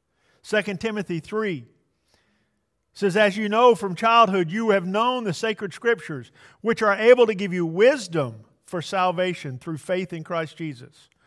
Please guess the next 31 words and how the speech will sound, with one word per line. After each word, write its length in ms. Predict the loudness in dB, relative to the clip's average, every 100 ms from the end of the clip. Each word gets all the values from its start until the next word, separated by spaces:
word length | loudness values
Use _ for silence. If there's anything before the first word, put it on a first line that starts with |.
| _ -20 _
All 300 | 2 4 4
Scripture 480 | 0 2 2 2 -4
is 100 | -2
inspired 540 | -6 -2 2 2 2
by 180 | 2 2
God, 280 | 2 2 2
is 140 | 0
profitable 580 | -4 0 0 0 -6 -8
for 180 | -10 -12
teaching, 560 | -10 -12 -12 -12 -14 -18 _ _
rebuking, 720 | -8 -6 -4 -4 -4 -6 -10 -10 _
for 160 | -14 -10
correcting, 580 | -4 0 0 -2 -10
for 140 | -8 -10
training 460 | -6 -6 -4 -6
in 120 | -6 -2
righteousness, 680 | 0 0 -4 -10 -8 -10 -12 -20 -20
so 220 | -4 -2
that 160 | -2 -2
the 100 | -4
man 280 | -2 -2 -4
of 140 | -4
God 320 | 0 2 2
may 140 | -2 -4
be 140 | -4
complete, 680 | -8 -12 -10 -8 -6 -8 -12
equipped 500 | -18 -6 4 4 2
for 180 | -8 -4
every 220 | -2 -2
good 180 | -6 -6
work." 320 | -2 -4 -4